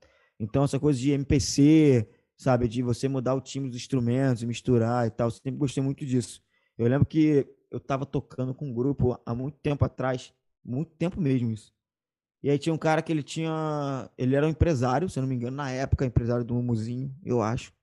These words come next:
né? Foi o que me falaram, e a gente tava na casa dele, e aí ele tinha um, uma Roland lá, que é a marca de um desses equipamentos, que faz muito, faz vários equipamentos eletrônicos, desde teclado,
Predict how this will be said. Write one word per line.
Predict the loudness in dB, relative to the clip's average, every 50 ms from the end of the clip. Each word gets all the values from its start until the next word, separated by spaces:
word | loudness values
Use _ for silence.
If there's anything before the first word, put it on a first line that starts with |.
| _ _ _ _ _ -10 -8
né? | -8 -8 -4
Foi | -2 -2 -2
o |
que | -2 -4
me | -8 -6
falaram, | -4 -4 -4 -2 -2 -4 -4 -6 -8
e | -8
a | -8
gente | -10 -8 -8
tava | -6 -6 -6
na | -6
casa | -6 -6 -6 -4 -4
dele, | -4 -2 -2 -2 -2 -2 0
e | 2 2
aí | 2 2 2 2
ele | 2 2 2
tinha | -2 -4 -4 -2 -2
um, | 0 -2 -2 -2 -2 -4 -4 -6 -10 _ _ _ _ _ _
uma | -2 0 2
Roland | 4 6 6 6 6 4 2 -2 -10 _ _ _ _ _ _ _ _ -20 -20 _ _ _
lá, | -2 0 0 0 0 -2 -6 _ _ _ _ _ _ _
que | _ 0 0 2 2
é | 2 0 0 -2 -4 -4 -6
a | -6 -4
marca | -2 -2 -2 -2 -2 -2
de | -2 -2 -2
um | -4 -4 -6 -8 -10 -14 _ _ _ -8
desses | -6 -6 -4 -4
equipamentos, | -2 0 2 2 2 0 -2 -4
que | -6 -4
faz | 0 2 2 2 2
muito, | 0 -4 -4 -2
faz | 0 2 2 2 0 -2 -8 -14 -8
vários | -2 0 2 2 2 0
equipamentos | -2 0 -2 -2 0 2
eletrônicos, | 4 4 4 4 4 4 4 4 4 4 4
desde | 2 4 2 2
teclado, | 0 0 -2 0 0 2 4 4 4 4 4 2 0 0